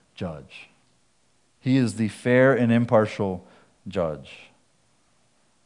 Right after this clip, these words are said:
And he's a witness against us. We are exposed before him.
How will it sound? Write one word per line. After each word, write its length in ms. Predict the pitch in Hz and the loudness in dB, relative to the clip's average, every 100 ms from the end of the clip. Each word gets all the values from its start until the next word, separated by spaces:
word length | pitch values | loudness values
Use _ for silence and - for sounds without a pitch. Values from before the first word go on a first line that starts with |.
| _ - | _ -12
And 100 | 104 | -8
he's 120 | 101 | -6
a 80 | 98 | -6
witness 600 | 90 113 123 113 98 - | -6 -4 -4 -4 -8 -8
against 400 | 87 90 85 - | -10 -10 -12 -16
us. 340 | 71 - - - _ _ _ _ _ _ _ _ _ _ _ _ _ _ _ _ | -20 -20 -20 -20 _ _ _ _ _ _ _ _ _ _ _ _ _ _ _ _
We 140 | 120 113 | -4 0
are 120 | 101 | 2
exposed 840 | 92 - - 117 120 123 120 101 - | 0 -6 -2 4 4 4 2 -2 -6
before 440 | 101 - 98 95 | -6 -4 -4 -4
him. 280 | 85 76 | -6 -12